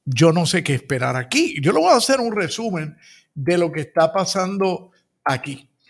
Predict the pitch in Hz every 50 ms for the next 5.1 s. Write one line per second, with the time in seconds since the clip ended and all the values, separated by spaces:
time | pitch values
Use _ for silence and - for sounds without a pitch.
0 | _ - _ _ _ _ _ - - 190 196 185 185 - 196 180 170 - 180 208
1 | 202 233 262 269 294 285 269 262 262 233 226 - 233 240 247 226 - 233 214 185
2 | 156 170 196 202 196 185 185 170 175 185 196 190 233 220 208 202 - 202 196 180
3 | 185 - 190 175 170 190 180 156 - - 135 - - _ _ _ _ _ _ _
4 | - 165 165 170 165 180 175 175 170 151 139 - - 196 202 196 180 156 139 131
5 | 131 -